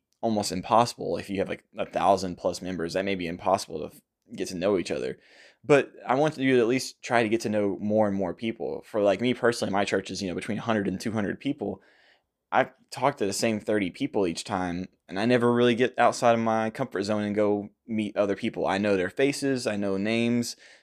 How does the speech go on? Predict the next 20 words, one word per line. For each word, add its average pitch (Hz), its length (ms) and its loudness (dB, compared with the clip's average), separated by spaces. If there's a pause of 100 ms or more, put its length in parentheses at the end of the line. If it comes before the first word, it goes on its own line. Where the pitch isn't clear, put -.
for 117 100 -4
the 117 60 0
most 117 320 4
part, 117 360 2
but 98 300 -2
I 107 80 0
don't 101 320 0
know 104 240 2
these 85 240 -4
people. 87 500 -10 (380)
And 104 540 0 (840)
whenever 139 360 4
you 139 180 4
do 127 320 4
talk 127 320 -6
to - 80 -12
someone 90 560 -6
in 101 240 -4
your 90 140 -2
church - 520 -6